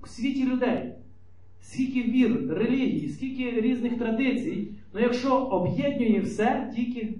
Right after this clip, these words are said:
одне ім'я Ісус. Чи ми б зараз зустрілись з африканцями, чи з американцями, чи з китайцями? Якщо вони християни, дорогі брати і сестри, то нас об'єднує одне. Ісус Христос.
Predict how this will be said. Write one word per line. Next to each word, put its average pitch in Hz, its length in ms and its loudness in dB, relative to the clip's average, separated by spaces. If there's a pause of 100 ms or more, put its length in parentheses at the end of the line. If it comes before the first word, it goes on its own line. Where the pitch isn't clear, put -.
одне 180 300 -2
ім'я 165 360 -2 (100)
Ісус. 147 520 -8 (1160)
Чи 220 100 -8
ми 277 100 2
б 262 60 -2
зараз 254 260 2
зустрілись 240 400 -2
з - 20 -6
африканцями, 202 640 -2
чи 202 120 -8
з 190 40 -6
американцями, 214 640 -2
чи 226 120 -4
з 220 100 -2
китайцями? 214 540 -2 (360)
Якщо 302 240 -2
вони 277 160 0
християни, 226 760 2
дорогі 180 220 0
брати 156 180 -2
і - 40 -10
сестри, 131 280 -10 (440)
то 165 120 0
нас 233 380 0
об'єднує 214 560 2
одне. 185 520 0 (1120)
Ісус 156 520 -4 (360)
Христос. 143 500 -8